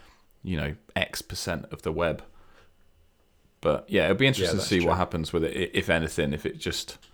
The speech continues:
Speaker 1: is, is a-, an asset to keep going. But yeah, a lot.
Speaker 2: Yeah,
Speaker 1: Sure.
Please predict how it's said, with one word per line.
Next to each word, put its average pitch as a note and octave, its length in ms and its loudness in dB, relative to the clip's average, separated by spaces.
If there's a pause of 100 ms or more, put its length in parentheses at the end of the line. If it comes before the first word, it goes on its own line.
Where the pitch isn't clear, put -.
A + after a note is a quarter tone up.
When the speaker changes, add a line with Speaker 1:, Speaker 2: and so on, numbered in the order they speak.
(760)
Speaker 1:
is, - 180 -6
is - 420 -4
a-, - 220 -2
an F2+ 120 6
asset - 340 4
to - 80 -12
keep - 180 -4
going. E2+ 420 6 (340)
But D#2+ 220 -2 (1400)
yeah, A#2 340 0 (320)
a C3 40 -8
lot. C3 180 -6 (1160)
Speaker 2:
Yeah, G2+ 280 2
Speaker 1:
Sure. - 180 -10